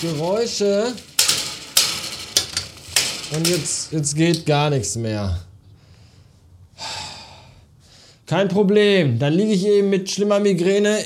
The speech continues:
im hellen Schlafzimmer und schlaf, ich kann ja auch noch Licht anmachen vielleicht. Verfickte Pisse.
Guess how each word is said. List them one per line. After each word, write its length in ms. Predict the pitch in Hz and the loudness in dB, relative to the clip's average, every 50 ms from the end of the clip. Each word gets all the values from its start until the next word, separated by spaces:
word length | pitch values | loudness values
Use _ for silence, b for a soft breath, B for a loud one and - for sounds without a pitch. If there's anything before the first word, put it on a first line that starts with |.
| - - | -6 -8
im 200 | - 180 202 220 | -6 -2 0 2
hellen 420 | 202 185 220 240 240 226 214 196 165 | 2 4 4 6 6 6 6 4 4
Schlafzimmer 960 | 160 175 180 175 175 160 127 - - - 165 156 147 139 123 110 90 85 - _ - | 2 2 4 4 4 2 2 0 -2 0 0 2 2 2 2 0 0 -4 -8 _ -4
und 360 | 165 180 185 175 - - - | 0 0 0 0 -2 -6 -4
schlaf, 440 | - 185 190 202 226 226 - - - - - - - - | 0 2 4 4 4 2 0 -4 -12 -20 -20 -20 -10 -8
ich 100 | 170 165 | -4 0
kann 160 | - 226 254 | 0 2 4
ja 120 | 262 254 | 4 6
auch 40 | 269 | 6
noch 140 | 285 294 302 | 6 6 6
Licht 200 | 339 330 320 262 | 4 2 2 2
anmachen 420 | 233 233 214 208 196 175 143 175 160 | 2 2 4 4 2 2 0 -2 -4
vielleicht. 760 | 131 160 156 156 151 151 143 127 110 - - - - - b b b b b b b b b b b b b _ _ _ _ _ _ _ _ _ _ _ | -2 -2 0 0 2 2 0 0 -2 -4 -8 -12 -14 -16 b b b b b b b b b b b b b _ _ _ _ _ _ _ _ _ _ _
Verfickte 520 | - - 160 139 - 185 - - - 180 - | -2 -2 0 2 2 0 0 2 0 0 2
Pisse. 680 | - - 185 - - - 160 143 123 95 - - | 4 4 4 4 4 2 2 2 0 0 -4 -8